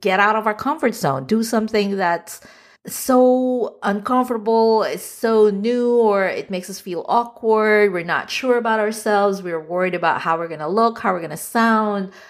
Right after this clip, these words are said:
what other people are gonna say. I know, because all these things are the things that happen and that go on in my mind.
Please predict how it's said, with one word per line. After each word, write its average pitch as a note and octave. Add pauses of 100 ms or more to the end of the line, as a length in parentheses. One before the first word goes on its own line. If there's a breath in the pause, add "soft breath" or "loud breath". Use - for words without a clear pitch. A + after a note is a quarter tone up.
(200 loud breath)
what -
other G#3
people G#3+
are F3
gonna F3+
say. A3
I E3+
know, A#3
because G3
all G3+
these F#3+
things F3
are E3
the D3+
things D#3
that D3
happen D3
and C#3
that -
go D3
on C#3+
in D3
my F3+
mind. E4